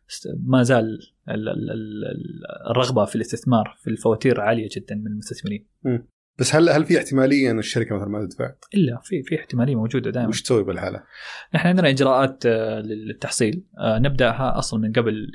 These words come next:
Speaker 1: قبل ما يكون، آه، تاريخ السداد، قبل بثلاثين يوم نبدأ لهذه الإجراءات. آه، تذكير، أت-، أتأكد من المكالمة إنه كل الأمور تمام. آه، وبعدها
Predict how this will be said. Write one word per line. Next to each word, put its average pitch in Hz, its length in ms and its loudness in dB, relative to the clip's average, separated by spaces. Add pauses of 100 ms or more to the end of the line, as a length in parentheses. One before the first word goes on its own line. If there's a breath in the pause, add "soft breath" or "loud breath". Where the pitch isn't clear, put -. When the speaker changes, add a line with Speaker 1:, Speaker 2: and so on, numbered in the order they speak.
(240)
Speaker 1:
قبل 117 200 2
ما 110 440 -2
يكون، 110 380 -2
آه، - 360 -6
تاريخ - 240 -2
السداد، 110 280 -4
قبل 117 300 0
بثلاثين 110 320 0
يوم 113 180 2
نبدأ 110 160 -2
لهذه 110 220 -2
الإجراءات. 104 560 -4 (600 soft breath)
آه، 110 720 -4
تذكير، 117 760 0
أت-، 113 240 -4
أتأكد 120 460 -2
من 110 100 0
المكالمة 110 500 -2
إنه 110 240 -6
كل - 160 -8
الأمور 117 280 -2
تمام. 110 400 -6 (1000)
آه، 117 280 2
وبعدها 131 680 0